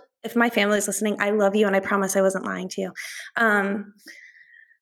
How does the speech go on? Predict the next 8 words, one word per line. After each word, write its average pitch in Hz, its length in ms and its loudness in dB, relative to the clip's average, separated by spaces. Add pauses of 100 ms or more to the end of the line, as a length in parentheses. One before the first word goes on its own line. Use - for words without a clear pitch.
(1300)
<sighs> - 760 -16
I 247 160 0
knew 220 240 2
I 208 120 4
didn't 190 340 2
wanna 190 220 0
marry 180 340 0
him, 208 420 -2